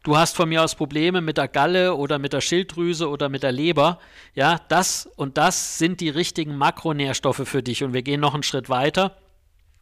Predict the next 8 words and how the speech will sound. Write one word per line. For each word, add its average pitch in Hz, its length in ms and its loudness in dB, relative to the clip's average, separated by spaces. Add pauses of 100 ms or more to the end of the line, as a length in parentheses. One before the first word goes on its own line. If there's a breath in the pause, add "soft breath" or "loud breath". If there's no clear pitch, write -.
(480 loud breath)
dass 139 180 -2
wir 143 100 2
sagen, 139 460 4
wir 143 120 2
können 160 300 0
dir 156 180 4
sogar 147 440 4
genaue 147 580 2